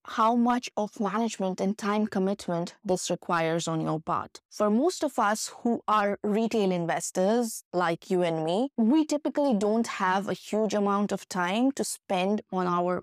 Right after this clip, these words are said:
portfolios, which means that the stock portfolios easily manage themselves, especially if you buy an index fund, a target retirement fund, or some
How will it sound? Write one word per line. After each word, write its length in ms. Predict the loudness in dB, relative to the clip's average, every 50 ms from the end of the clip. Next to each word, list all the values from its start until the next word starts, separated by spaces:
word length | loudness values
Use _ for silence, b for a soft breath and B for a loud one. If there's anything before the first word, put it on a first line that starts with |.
| -8 -8
portfolios, 800 | -6 -4 -4 -4 _ -10 -12 -10 -8 -8 -8 -8 -8 -8 -10 -8 _
which 320 | 0 2 2 2 2 2 2
means 380 | 4 4 4 4 2 0 0
that 320 | 0 0 0 0 0 -4 -10 _ _ -4
the 140 | -2 -2
stock 360 | -2 -2 -2 -2 -2 -2 -2 -4 _
portfolios 920 | 0 0 0 0 -2 0 0 2 2 2 2 2 2 0 0 -2 -6 -8 _ 0
easily 500 | 2 4 4 4 4 2 2 2 2 2
manage 460 | 2 0 0 0 0 0 0 -2 -2
themselves, 540 | -2 -2 -2 0 0 0 0 0 0 -2 -2
especially 720 | -4 -6 -6 -4 -4 -4 -2 -2 -2 0 0 0 0 0
if 140 | -2 -2 -2
you 120 | 0 0
buy 420 | 0 0 0 2 2 2 2 0 -2 -8 -8 -4
an 100 | -2 0
index 360 | 2 2 2 0 0 -4 -4
fund, 380 | -2 0 0 2 2 2 2 0
a 60 | 0
target 380 | 0 0 0 0 0 -2 -2 -2
retirement 520 | -2 0 0 2 2 2 0 0 -2 -2
fund, 380 | -2 -2 0 0 0 -2 -4 -4 -4
or 120 | -4 -4
some 440 | -2 -2 -2 0 0 0 0 -2 -2